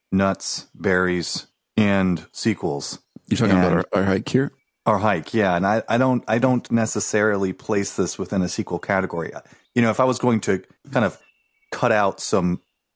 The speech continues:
Speaker 1: definitions of sequels, here are three. We have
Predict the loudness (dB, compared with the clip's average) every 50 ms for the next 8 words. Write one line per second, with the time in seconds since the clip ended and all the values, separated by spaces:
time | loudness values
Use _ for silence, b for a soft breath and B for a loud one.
0 | _ -2 -2 0 0 0 0 0 0 -2 -2 0 -2 -2 0 -2 -6 -6 -6 -4
1 | -4 -4 -4 -2 -2 -2 -2 -2 -4 -8 -12 -20 _ _ _ _ _ _ _ _
2 | _ _ _ 0 0 0 0 0 0 0 0 0 -4 -12 _ _ _ _ _ _
3 | _ _ _ _ _ _ _ _ -12 -8 -4 -2 0 0 0 -2 -6